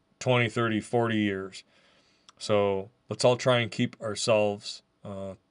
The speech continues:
together as best we can. So that's it. Just trying to help.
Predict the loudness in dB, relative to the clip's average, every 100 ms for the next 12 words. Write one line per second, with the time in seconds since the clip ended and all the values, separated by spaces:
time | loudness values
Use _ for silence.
0 | _ _ _ -4 2 2 2 -4 -8 -2
1 | -2 -2 -6 -8 -10 -12 _ _ _ _
2 | -6 -4 -4 -8 -16 _ -20 _ _ _
3 | _ _ 2 6 6 6 0 _ -12 0
4 | 2 2 4 2 2